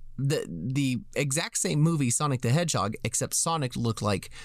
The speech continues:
a total abomination of a creature. Didn't look like Sonic the Hedgehog that we have now at all. They actually went back and redid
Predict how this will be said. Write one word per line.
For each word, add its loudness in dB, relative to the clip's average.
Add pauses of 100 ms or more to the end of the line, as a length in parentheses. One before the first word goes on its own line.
(180)
a 0
total 0
abomination 2
of 0
a 0
creature. -2
Didn't 0
look -2
like -2
Sonic 0
the -2
Hedgehog 0
that -4
we -2
have -2
now 0 (460)
at -8 (140)
all. -2
They 0
actually -2
went 0
back -2
and 0 (240)
redid 2